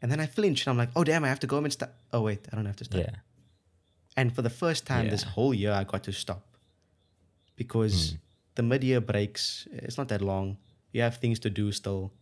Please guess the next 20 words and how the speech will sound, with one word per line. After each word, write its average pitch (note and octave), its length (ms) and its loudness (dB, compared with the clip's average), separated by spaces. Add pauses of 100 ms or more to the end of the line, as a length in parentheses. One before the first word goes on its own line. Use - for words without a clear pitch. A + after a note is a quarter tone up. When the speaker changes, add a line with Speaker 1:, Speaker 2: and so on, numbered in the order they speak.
(120)
Speaker 1:
you G2+ 80 -4
know, G2+ 120 -2
projects, G2 460 -4
Speaker 2:
Yeah. G#2 80 -8
Speaker 1:
assignments F#2 440 0
due. F#2 320 -4 (1080)
So G2+ 380 0 (720)
Speaker 2:
And G2 100 4
Speaker 1:
not D#3+ 120 4
Speaker 2:
for - 80 -2
Speaker 1:
being F2+ 120 6
Speaker 2:
your A2 80 6
Speaker 1:
able A#2+ 160 4
to A#2+ 60 -4
Speaker 2:
final G2 240 4
Speaker 1:
stop. B2 180 4
Speaker 2:
ex- - 100 -18 (960)
Speaker 1:
Yeah. F#2+ 220 -6 (1300)
Speaker 2:
Uh, B1 220 -6
for, C#2+ 480 -6